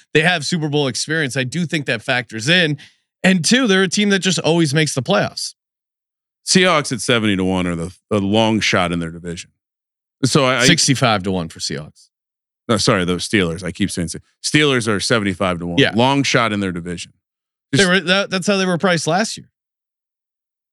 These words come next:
Speaker 2: No, I know, and they never had a ch-, uh, yeah, I, I'm just saying, like, that's why their odds are longer than the Colts. I also think the Colts have been s-, bet, been bet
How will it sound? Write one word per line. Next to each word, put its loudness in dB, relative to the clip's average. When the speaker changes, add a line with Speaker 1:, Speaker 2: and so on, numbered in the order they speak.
Speaker 2:
No, 2
I 4
know, 0
and -8
they 4
never 4
had 2
a -4
ch-, -8
uh, -6
yeah, 0
I, 0
I'm 0
just 0
saying, 2
like, 0
that's -2
why 0
their 2
odds 0
are 2
longer 0
than -4
the -8
Colts. 0
I 4
also 0
think 0
the -6
Colts 0
have -2
been 2
s-, -8
bet, -2
been 2
bet 0